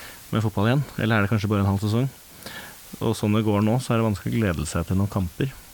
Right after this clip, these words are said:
Men jeg, men jeg liker veldig godt det som skjer på damesiden nå. Der s-,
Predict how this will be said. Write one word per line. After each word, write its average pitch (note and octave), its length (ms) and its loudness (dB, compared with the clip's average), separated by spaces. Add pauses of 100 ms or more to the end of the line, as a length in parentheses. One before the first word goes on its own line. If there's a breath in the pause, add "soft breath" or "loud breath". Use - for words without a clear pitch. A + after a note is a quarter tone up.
(340)
Men A#2+ 140 2
jeg, C3+ 260 6
men C3+ 120 4
jeg C3 600 2
liker A#2 280 2
veldig A2 240 4
godt A2 280 0
det G2 120 0
som G#2+ 100 0
skjer G2 120 0
på G#2+ 140 0
damesiden F2 380 2
nå. A#2 120 2
Der A2 220 2
s-, A1 560 -6